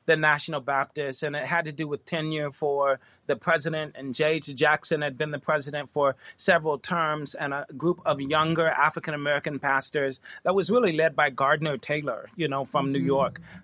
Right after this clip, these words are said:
Speaker 1: Um, they wanted, um, to put somebody else up to at least vote for, um, but they shut that down. And so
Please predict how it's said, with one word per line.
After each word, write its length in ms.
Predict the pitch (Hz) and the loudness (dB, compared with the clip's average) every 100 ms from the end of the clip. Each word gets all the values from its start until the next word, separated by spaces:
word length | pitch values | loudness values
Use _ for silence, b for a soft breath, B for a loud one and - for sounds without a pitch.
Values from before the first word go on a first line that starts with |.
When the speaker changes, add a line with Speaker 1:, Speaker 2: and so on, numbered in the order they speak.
| - | 0
Speaker 1:
Um, 400 | 147 139 139 135 | 4 4 2 2
they 160 | 147 160 | 2 4
wanted, 500 | 156 151 156 151 - | 4 4 4 0 -2
um, 400 | - 151 151 147 | -2 0 2 -2
to 160 | 139 175 | -4 -6
put 240 | - 175 | -4 -4
somebody 480 | - 160 156 156 160 | -2 0 0 0 2
else 220 | 156 151 - | 2 0 0
up 220 | 190 190 - | 2 2 -2
to 300 | - 151 135 - b b | -2 0 0 -2 b b
at 180 | 160 147 | 2 2
least 340 | 151 185 185 | 0 0 0
vote 360 | 135 110 160 240 | -4 2 2 2
for, 560 | - 139 131 135 139 - - | -4 -4 0 0 0 -4 -2
um, 380 | 151 143 143 | 0 0 -4
but 240 | 135 151 143 | -2 -2 0
they 140 | 147 | -2
shut 340 | 131 - 165 - | -2 0 0 0
that 260 | 147 131 127 | 0 0 0
down. 440 | 131 131 120 135 _ b b | -2 0 -4 -10 _ b b
And 200 | 156 151 | 0 0
so 280 | 139 151 143 | 2 0 -2